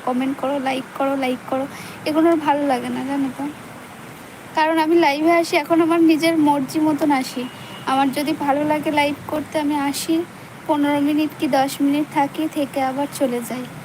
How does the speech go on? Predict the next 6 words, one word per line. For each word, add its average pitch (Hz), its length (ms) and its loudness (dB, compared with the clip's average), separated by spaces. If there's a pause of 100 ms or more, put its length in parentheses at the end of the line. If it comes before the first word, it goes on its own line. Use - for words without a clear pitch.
(380)
আর 277 240 2 (420)
কে 311 120 0 (120)
কমেন্ট 277 420 0
করলো, 285 260 0 (120)
কে 294 120 -2
লাইক 262 300 2